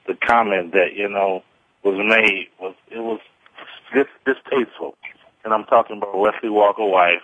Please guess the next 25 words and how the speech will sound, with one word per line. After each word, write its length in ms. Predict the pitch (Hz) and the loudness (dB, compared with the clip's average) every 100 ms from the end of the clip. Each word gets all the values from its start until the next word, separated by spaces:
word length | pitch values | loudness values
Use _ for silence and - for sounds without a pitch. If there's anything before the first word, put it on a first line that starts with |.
| _ 92 | _ -6
Wesley 320 | 95 - 98 | -6 -6 -8
played 200 | - 95 - | -2 -2 -2
for 380 | 92 92 87 85 _ _ _ _ _ _ _ - - - - | -4 -2 -4 -8 _ _ _ _ _ _ _ -20 -18 -18 -6
New 140 | 104 127 | 0 2
England. 320 | 147 92 92 | 4 2 0
When 100 | 92 | -2
they 100 | 90 | 2
lost, 340 | 113 135 110 - | 4 4 2 -6
she 80 | 90 | -14
made 200 | 92 85 | -14 -14
a 60 | |
bad 300 | 80 95 90 | -8 -4 -4
comment 360 | - 104 95 87 | -2 -2 -2 -2
about 220 | 87 82 | -2 0
Ray 160 | 92 98 | 0 0
Lewis. 320 | 90 90 87 - _ - - - - - | 0 -2 -2 -4 _ -20 -20 -20 -20 0
Six, 160 | 143 139 - - - - - | 2 2 -4 -14 -14 -14 -4
six 160 | 131 123 - - | -2 -2 -8 -4
kids, 340 | 104 104 98 - | 2 2 0 0
four 280 | 104 107 95 | 2 4 4
wives, 540 | 95 98 95 98 92 _ _ _ | 4 4 4 0 -2 _ _ _
quit 200 | - 104 | -4 -2
a 160 | 101 95 | 0 -2
murder, 800 | 90 98 101 95 92 92 90 85 | -2 0 0 2 0 2 2 0
and 140 | 78 | -2